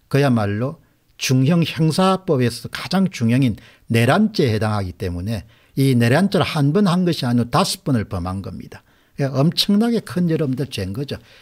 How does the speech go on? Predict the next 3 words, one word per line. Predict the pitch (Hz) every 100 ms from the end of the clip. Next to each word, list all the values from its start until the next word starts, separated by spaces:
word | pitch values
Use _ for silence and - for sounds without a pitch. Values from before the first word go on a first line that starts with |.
| _
그러니까 | 175 180 175 -
신문들은 | - 165 170 190 208 165 117 - - _
울산시장 | 190 202 185 190 190 185 190 - _ - - 147 123 160 160 185